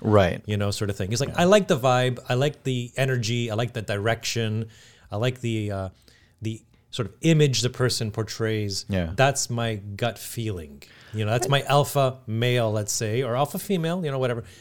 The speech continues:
Speaker 2: But in the age of Putin and dictators around the world, I think every country was looking for their own dynamic leader
Speaker 1: Right.
Speaker 2: to match up. And when you were to put Hillary versus Putin versus Trump versus Putin,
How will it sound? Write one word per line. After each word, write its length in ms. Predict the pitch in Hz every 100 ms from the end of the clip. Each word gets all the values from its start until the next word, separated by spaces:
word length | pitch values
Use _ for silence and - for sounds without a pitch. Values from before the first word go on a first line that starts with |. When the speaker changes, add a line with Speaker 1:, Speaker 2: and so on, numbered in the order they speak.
| -
Speaker 2:
But 300 | 131 131 - -
in 80 | 135
the 120 | 160
age 220 | 202 185
of 140 | 156
Putin 500 | - 196 196 104 113 - _ _ -
and 300 | 117 110 107
dictators 500 | 151 - 135 127 117
around 200 | 120 117
the 80 | 113
world, 320 | 120 107 98 _ -
I 40 |
think 180 | 170 156
every 180 | 143 147
country 260 | 160 151 131
was 140 | 117
looking 180 | 135 139
for 120 | 127
their 160 | 117 113
own 240 | 131 131 127
dynamic 600 | 117 113 113 110 110 107
leader 460 | 104 113 139 185 190
Speaker 1:
Right. 220 | 101 95 87
Speaker 2:
to 80 |
match 360 | 120 117 110 -
up. 240 | 110 - - _ _ - _ _ -
And 80 | 107
when 100 | 131
you 100 | 143
were 160 | 131
to 80 | 139
put 220 | 131 147 -
Hillary 460 | - 196 170 147
versus 340 | 117 127 117 -
Putin 460 | - 156 113 107
versus 260 | 101 113 98
Trump 340 | - 156 131
versus 240 | 104 104 104
Putin, 400 | 123 120 95